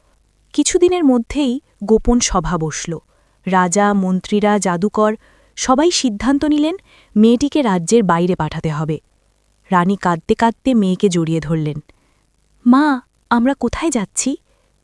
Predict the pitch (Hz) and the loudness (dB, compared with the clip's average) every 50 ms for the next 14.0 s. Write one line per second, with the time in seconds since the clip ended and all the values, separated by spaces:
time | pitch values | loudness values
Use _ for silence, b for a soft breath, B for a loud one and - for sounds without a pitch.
0 | _ _ 202 196 196 190 180 180 190 190 165 170 160 165 165 - - - 170 165 | _ _ 2 2 2 2 2 2 0 0 -2 -2 -4 -4 -4 -4 -4 -4 -4 -4
1 | 160 156 160 - _ _ _ _ _ _ _ _ _ _ _ _ _ _ _ _ | -4 -6 -8 -10 _ _ _ _ _ _ _ _ _ _ _ _ _ _ _ _
2 | 180 185 180 180 185 202 214 190 - 175 175 180 220 208 180 190 214 - - 160 | -2 0 0 2 2 0 0 0 -2 -2 0 0 0 0 -2 -4 -6 -12 -14 -12
3 | - - - 175 185 196 170 156 165 156 151 151 147 147 143 147 - _ _ _ | -10 -6 -4 -2 -2 -2 -2 -2 -4 -4 -4 -4 -4 -6 -8 -10 -14 _ _ _
4 | _ _ _ _ _ _ _ _ _ _ _ _ _ - 214 - - 262 240 233 | _ _ _ _ _ _ _ _ _ _ _ _ _ -8 -8 -4 -2 0 2 2
5 | 233 220 226 233 - 226 208 170 - 175 165 160 - 160 156 160 - _ _ _ | 2 2 0 -2 -2 -4 -4 -4 -6 -8 -8 -8 -8 -10 -10 -12 -16 _ _ _
6 | _ _ _ _ _ _ _ _ _ _ _ _ _ 208 190 214 220 208 214 240 | _ _ _ _ _ _ _ _ _ _ _ _ _ 0 4 4 4 4 2 0
7 | 311 294 220 226 226 220 262 254 - 233 - 254 226 202 180 180 190 214 240 247 | 0 2 2 4 4 4 4 2 0 0 0 0 2 2 2 2 2 2 2 2
8 | 220 214 185 175 202 - _ _ _ - - - 202 180 190 214 214 - - 202 | 0 -2 -4 -4 -6 -12 _ _ _ -8 -2 -2 0 0 0 0 -2 -2 -4 -4
9 | 170 170 151 156 147 147 143 147 - _ _ _ _ _ _ _ _ _ _ _ | -2 -2 -2 -4 -6 -6 -8 -10 -14 _ _ _ _ _ _ _ _ _ _ _
10 | _ _ 220 214 208 220 233 - - - 294 294 294 311 311 - - 240 226 233 | _ _ 0 2 2 2 2 0 -2 0 0 2 4 2 2 0 2 0 0 2
11 | - 285 294 277 247 226 226 226 240 247 240 247 247 240 247 226 196 180 180 170 | 2 0 2 2 2 2 2 2 2 2 2 2 2 2 2 2 2 0 0 -2
12 | 185 185 - 160 156 156 151 - _ _ _ _ _ _ _ _ - 202 208 185 | -2 -4 -4 -4 -6 -6 -8 -12 _ _ _ _ _ _ _ _ 0 0 2 4
13 | 220 233 - - 202 196 196 - 226 220 220 - - - 175 165 170 165 151 156 | 2 2 2 2 0 0 2 0 0 0 -2 -2 -4 -4 -4 -4 -2 -4 -6 -6